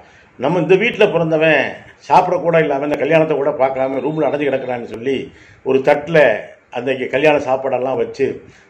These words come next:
ஒரு இலையை போட்டு மூடி அந்த room கதவை அந்த தாய் போய் திறப்பா. அந்த பையன் என்ன செஞ்சிருப்பான்னு சொன்னா, தன்னுடைய ஆண்குறியை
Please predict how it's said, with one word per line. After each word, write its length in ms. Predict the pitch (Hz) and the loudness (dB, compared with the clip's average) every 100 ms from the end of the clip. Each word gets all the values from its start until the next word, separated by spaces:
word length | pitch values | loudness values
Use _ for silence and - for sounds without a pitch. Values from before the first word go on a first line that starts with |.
| - | -6
ஒரு 120 | 123 | 0
இலையை 300 | 131 170 160 | 2 4 2
போட்டு 280 | 135 139 139 | 0 -6 -6
மூடி 520 | 123 123 123 110 - _ _ _ _ | -8 -6 -6 -10 -14 _ _ _ _
அந்த 360 | 123 135 131 117 | -4 2 4 4
room 260 | 147 - | -2 -6
கதவை 340 | 139 131 135 123 | -4 0 0 -2
அந்த 160 | 117 | -4
தாய் 340 | - 135 143 123 | 0 2 2 -2
போய் 180 | 120 127 | -4 -4
திறப்பா. 480 | 127 113 113 101 131 - _ - _ _ | -4 -6 -4 -8 -8 -14 _ -20 _ _
அந்த 480 | 120 135 139 123 120 | -8 2 6 6 2
பையன் 300 | 123 170 165 | -2 0 0
என்ன 60 | 156 | 0
செஞ்சிருப்பான்னு 520 | 165 139 123 110 117 | -4 -6 -6 -6 -10
சொன்னா, 380 | 113 117 147 127 92 - _ _ - | -10 -4 -2 -4 -6 -18 _ _ -4
தன்னுடைய 380 | 127 135 123 113 | -2 2 2 2
ஆண்குறியை 760 | 143 190 151 135 127 123 117 | 0 -2 -4 -4 -2 -2 -6